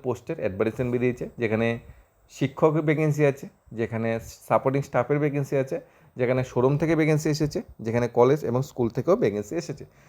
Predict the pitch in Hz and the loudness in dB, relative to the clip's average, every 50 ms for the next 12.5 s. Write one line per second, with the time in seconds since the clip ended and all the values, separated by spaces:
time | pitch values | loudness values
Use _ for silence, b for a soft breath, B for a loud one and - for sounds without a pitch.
0 | b b b _ - 160 156 156 160 185 175 - 208 175 175 190 180 175 165 131 | b b b _ 2 2 4 4 2 0 2 0 -2 0 0 0 0 0 2 2
1 | 139 131 - 190 180 190 190 170 151 151 151 160 151 156 - 170 143 139 123 135 | 2 2 2 0 0 2 0 0 0 -2 -2 -2 -4 -2 -2 0 2 0 0 0
2 | 135 123 135 135 131 127 - 233 - - - _ _ _ _ _ _ _ _ _ | -2 -2 -2 -2 -2 -2 -4 -8 -10 -12 -20 _ _ _ _ _ _ _ _ _
3 | _ _ _ - _ _ _ _ 139 139 - 151 170 175 180 175 175 190 190 190 | _ _ _ -20 _ _ _ _ 2 2 2 2 2 4 2 4 4 2 -2 -2
4 | b b b b b - - - - 127 123 - 175 180 196 190 190 - - - | b b b b b -20 -4 2 2 2 4 4 4 4 4 4 2 0 0 -4
5 | 185 165 185 175 185 165 185 165 147 139 123 135 147 147 151 156 160 160 165 160 | -4 -2 -2 -2 0 0 0 2 4 4 4 4 0 -2 -2 -4 -4 -4 -4 -4
6 | 156 165 165 160 151 151 - 156 156 - 139 120 135 139 147 143 139 127 139 135 | -2 0 2 2 2 0 -4 -8 -4 -4 -2 -2 0 -2 2 4 4 4 4 0
7 | 131 - 143 143 139 147 135 - - 135 127 131 131 - 254 262 - 123 131 127 | 0 -2 -4 -2 -2 -4 -6 -6 -6 -6 -6 -6 -6 -8 -10 -10 -6 -6 -4 -2
8 | 156 151 147 147 143 151 143 - - 143 127 127 143 165 160 - 165 156 151 - | -2 0 2 2 2 2 0 2 2 4 4 4 2 -2 -2 -4 -6 -4 -4 -4
9 | 165 156 160 160 165 156 165 151 139 123 117 131 131 127 151 147 143 151 143 139 | -4 -4 -4 -4 -4 -4 -2 0 2 2 2 0 -2 -4 -4 -4 -2 -2 -2 -2
10 | 135 139 143 160 147 151 - - - B B B B B B B - - - - | -2 0 0 0 0 -2 -6 -10 -12 B B B B B B B -16 -4 0 2
11 | 160 160 180 190 311 302 - _ _ _ _ - 113 110 104 113 110 - 110 120 | 2 4 2 2 0 -4 -8 _ _ _ _ 0 2 4 4 4 4 2 0 0
12 | - - 160 151 - 123 95 95 95 - | 0 -2 -4 -2 -2 -2 -2 -2 -4 -6